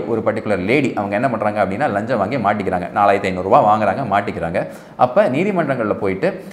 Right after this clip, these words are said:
"அஹ், எனக்கு வந்து ஜாமீன் வேணும்" அப்படின்னு கேட்கும்போது அவங்க நீதிபதி என்ன சொல்றாரு அப்படின்னு பாத்தீங்கன்னா, "இங்க இருக்கக்கூடிய அரசாங்க அதிகாரிகள் கொஞ்சம் கூட வெக்கமே இல்ல,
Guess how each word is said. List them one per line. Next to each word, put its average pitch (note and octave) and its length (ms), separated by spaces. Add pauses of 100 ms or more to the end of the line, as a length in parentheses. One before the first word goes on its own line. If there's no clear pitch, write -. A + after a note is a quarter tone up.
"அஹ், C#3 160
எனக்கு B2+ 220
வந்து B2+ 360
ஜாமீன் B2+ 380
வேணும்" G#2+ 220
அப்படின்னு G2+ 260
கேட்கும்போது F#2 600 (180)
அவங்க G#2 320
நீதிபதி C#3+ 380
என்ன G#2 280
சொல்றாரு G2+ 200
அப்படின்னு F#2 280
பாத்தீங்கன்னா, F2 300 (280)
"இங்க A#2 200
இருக்கக்கூடிய D3+ 320
அரசாங்க A#2+ 380
அதிகாரிகள் G#2 480
கொஞ்சம் G2+ 220
கூட D#3 140
வெக்கமே G#2+ 300
இல்ல, F#2+ 280